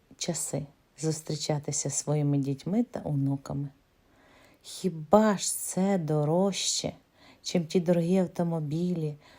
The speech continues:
та дорогі якісь речі, та які, якісь бренди, одяги? Хіба це дорожче?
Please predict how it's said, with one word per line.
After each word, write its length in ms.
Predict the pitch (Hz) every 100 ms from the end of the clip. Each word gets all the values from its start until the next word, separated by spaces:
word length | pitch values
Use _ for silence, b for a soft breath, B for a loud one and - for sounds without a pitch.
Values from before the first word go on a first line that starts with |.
| B B B B _
та 100 | 165
дорогі 440 | 160 170 156 175
якісь 400 | 170 156 170 -
речі, 460 | 151 165 175 165 143
та 140 | 143
які, 440 | 151 151 - 160 - - _
якісь 380 | - 170 143 - B B -
бренди, 840 | 139 143 180 190 175 151 143 143 -
одяги? 680 | 170 208 190 165 156 160 160 B B
Хіба 360 | - 208 185 208
це 300 | - 220 202
дорожче? 760 | 185 190 233 233 - - 180